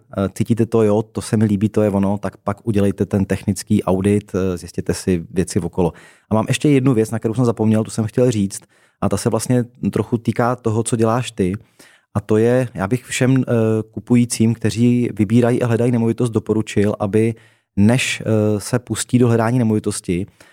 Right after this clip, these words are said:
tak aby měli, eh, připravené financování. A já tím nemyslím, aby měli schválenou hypotéku, ale připravené financování znamená rozmyšleno, jak budou financovat a alespoň zjištěno, eh, na jaké financování dosáhnou.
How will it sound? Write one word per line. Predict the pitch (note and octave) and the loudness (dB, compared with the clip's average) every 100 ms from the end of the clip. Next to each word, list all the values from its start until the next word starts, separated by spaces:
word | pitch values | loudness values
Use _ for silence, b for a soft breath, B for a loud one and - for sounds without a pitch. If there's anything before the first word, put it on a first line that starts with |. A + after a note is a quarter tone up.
| b | b
tak | - - | -6 -2
aby | A#2+ A#2+ | 0 2
měli, | B2+ B2 B2+ C3 C3 | 2 2 2 0 -2
eh, | - - A2 | -10 -6 -4
připravené | G2+ - A#2+ B2 A#2+ B2 C3 | -4 -2 -2 0 0 0 -2
financování. | - A2+ A#2+ - G2 F2+ F2 F2 | 0 0 0 -2 -2 -2 -2 -4
A | - F#2 | -4 -2
já | F#2+ | 0
tím | G2 B2+ | 2 2
nemyslím, | A#2+ A#2+ - C3 | 4 2 0 -2
aby | G#2+ A2 | 0 2
měli | A#2 B2 | 2 2
schválenou | - - A2+ B2 | -2 -2 0 2
hypotéku, | A#2+ - G#2+ G#2+ G#2 F2 F#2+ A2 B B B | 0 0 -2 -2 -2 -2 -4 -6 B B B
ale | G2 G#2+ | 0 0
připravené | - A2+ A2+ A#2+ B2 | 0 0 0 2 0
financování | B2 A2+ A2+ - A2 A2 A2+ A#2 | 0 0 0 0 0 2 2 0
znamená | G#2+ G#2+ A2+ A#2 A2+ | 0 2 2 2 2
rozmyšleno, | A2 G2+ B2 - B2+ B2+ | 0 0 0 0 0 2
jak | A#2 | 0
budou | G2+ A2+ C3 | 0 0 0
financovat | - A2 G#2+ - F#2+ G2 F2+ | 0 0 0 0 -2 -2 -2
a | |
alespoň | F2 A2 - - B2+ | -2 -2 -2 2 2
zjištěno, | G#2+ A#2 - D3 A#2+ G2+ A2+ b b b b | 4 0 0 2 2 0 -4 b b b b
eh, | G#2 G#2+ | 0 2
na | G#2+ | 2
jaké | A#2 A2 A#2+ | 0 0 0
financování | B2 A2+ A2 - A2 G#2+ A#2 | 0 0 -2 -2 0 0 2
dosáhnou. | G#2+ - A2+ G#2 E2 | 0 0 -2 0 -2